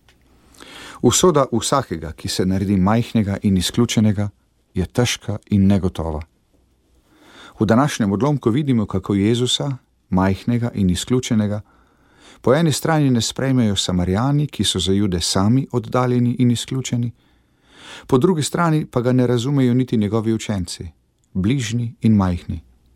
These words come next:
A to Jezusa niti ne odvrne od njegove poti, niti ne ustavi pri uresničevanju njegovega poslanstva. Nasprotno, Jezus ravno na ta način uresničuje Božji načrt.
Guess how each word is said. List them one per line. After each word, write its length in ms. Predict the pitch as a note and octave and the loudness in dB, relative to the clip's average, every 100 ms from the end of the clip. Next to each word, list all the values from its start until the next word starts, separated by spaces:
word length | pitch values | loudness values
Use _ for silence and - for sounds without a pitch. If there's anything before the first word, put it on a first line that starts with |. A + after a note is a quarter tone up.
| _ _ _ _ _ _ _ _ _ - | _ _ _ _ _ _ _ _ _ -4
A 100 | G2 | 0
to 160 | - | 4
Jezusa 640 | B2+ B2+ A2+ A2+ - G#2+ G#2 - | 4 4 2 -4 -4 -6 -6 -2
niti 280 | B2 - G#2 | -2 0 -2
ne 100 | F2+ | -2
odvrne 420 | E2+ A2+ A#2+ A2 | -2 -2 0 -2
od 160 | G2 | -2
njegove 340 | F#2 F2+ F2+ E2 | -4 -2 -2 -4
poti, 380 | - D#2+ C3 C3 - _ _ _ _ - | -8 -8 -6 -8 -12 _ _ _ _ 2
niti 260 | A2+ A2+ | 2 4
ne 100 | A2+ | 2
ustavi 520 | G2+ - A2+ A#2 A2+ | 0 -2 -2 -2 -2
pri 260 | G#2+ G#2+ A2 | -4 -4 -2
uresničevanju 800 | G#2 G2 F#2 F#2 - F2+ F#2 F#2 | 0 -2 -2 -4 -4 -2 2 2
njegovega 480 | F2 E2+ E2+ E2+ E2+ | 0 -2 -2 -4 -6
poslanstva. 640 | - F#2+ E2 D#2+ - - F2+ _ _ _ _ _ _ _ _ - _ | -8 -6 -4 -4 -6 -12 -16 _ _ _ _ _ _ _ _ -20 _
Nasprotno, 640 | G#2 G2 - G#2 F2+ - E2+ _ _ _ _ _ _ | 0 0 2 0 0 -6 -8 _ _ _ _ _ _
Jezus 500 | G#2 B2 A#2+ - - - | 2 2 0 -4 -8 -4
ravno 420 | A2 C3 C3 B2+ | 0 0 0 -2
na 120 | G#2 | -4
ta 180 | F#2 G#2+ | -2 -2
način 460 | G#2+ G2 - G#2 - | -2 -2 -2 -2 -2
uresničuje 680 | F2+ E2+ E2 - - A2+ G2+ | -4 -6 -6 -8 -4 -2 -2
Božji 360 | E2 F2 F2 F2+ | -2 -2 0 -2
načrt. 500 | F2+ - D2 - | -2 -4 -8 -8